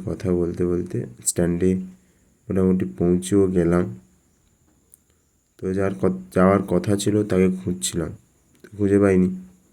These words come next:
তো তারপর খুঁজে পাওয়ার পর সঙ্গে সঙ্গে বাসে বসে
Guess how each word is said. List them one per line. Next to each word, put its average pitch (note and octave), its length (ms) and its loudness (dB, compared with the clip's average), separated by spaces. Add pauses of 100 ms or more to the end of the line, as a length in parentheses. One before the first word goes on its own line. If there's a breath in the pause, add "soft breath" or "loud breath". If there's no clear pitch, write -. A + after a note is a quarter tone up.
(680)
তো - 60 -14
তারপর G#2 440 4
খুঁজে G#2+ 320 2
পাওয়ার G#2+ 260 4
পর A#2 200 2
সঙ্গে G2+ 340 0
সঙ্গে G2+ 300 0
বাসে F#2+ 440 -2 (1500 soft breath)
বসে F#2 200 -2